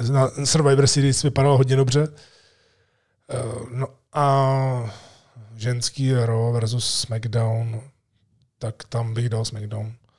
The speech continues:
Ale to je jenom takový tip od boku. Takže to byly sázky na Survivor Series. Co tady máme dál? Eh, Netflix, že bude dělat, eh, dokument o Vinceovi a také o Stone Coldovi. Myslím si, že to je super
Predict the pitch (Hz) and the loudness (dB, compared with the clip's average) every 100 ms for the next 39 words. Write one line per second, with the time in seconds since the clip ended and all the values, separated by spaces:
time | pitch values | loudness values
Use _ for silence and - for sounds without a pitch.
0 | _ 120 120 117 113 123 - _ _ _ | _ -4 0 0 -2 -6 -16 _ _ _
1 | _ 139 _ _ 131 127 123 120 110 107 | _ _ _ _ -2 2 2 0 -4 -10
2 | 117 - 123 117 123 110 120 107 107 - | -18 -20 -20 -10 -6 -6 -4 -4 -4 -2
3 | 117 101 - _ _ - - 147 135 165 | -2 -2 -6 _ _ -20 0 4 6 6
4 | - 156 156 165 135 143 135 170 156 143 | 6 6 8 8 6 4 4 4 4 4
5 | 151 160 170 123 - 135 143 156 160 156 | 4 6 6 4 2 2 2 2 2 2
6 | - 139 - 151 151 151 135 127 135 147 | -2 -6 -2 2 4 4 4 2 2 2
7 | 156 151 - _ _ _ _ _ _ _ | 0 -2 -12 _ _ _ _ _ _ _
8 | _ 139 120 117 117 117 131 131 151 - | _ -4 -2 -2 -6 -8 -4 0 0 2
9 | 185 170 156 165 175 190 170 175 170 156 | 2 4 2 2 4 4 4 6 4 2
10 | 156 147 143 139 147 156 156 147 143 147 | 0 2 2 0 0 0 2 2 2 0
11 | - 156 151 151 156 139 135 151 147 147 | 0 2 6 4 4 0 0 2 2 2
12 | 135 131 117 - 139 147 147 147 147 147 | 0 0 0 0 0 2 4 4 4 4
13 | 147 139 - 160 170 160 156 160 165 160 | 2 0 -2 -2 0 -2 2 4 4 2
14 | - 143 147 | 2 4 4